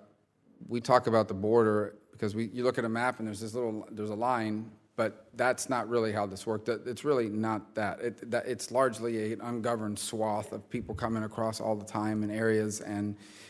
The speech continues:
part of it is the topography of it makes it difficult. Part of it is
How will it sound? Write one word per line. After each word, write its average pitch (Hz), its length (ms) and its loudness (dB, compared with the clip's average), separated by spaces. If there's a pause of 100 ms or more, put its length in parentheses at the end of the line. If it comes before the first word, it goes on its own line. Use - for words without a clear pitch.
(100)
part 127 180 10
of 113 100 6
it 120 60 4
is 107 220 -2
the - 80 -20
topography 120 640 2
of 113 100 2
it 113 80 -6
makes 113 240 -4
it 107 80 -2
difficult. 110 460 -4
Part 120 180 2
of 113 100 -4
it 107 80 0
is 104 280 -6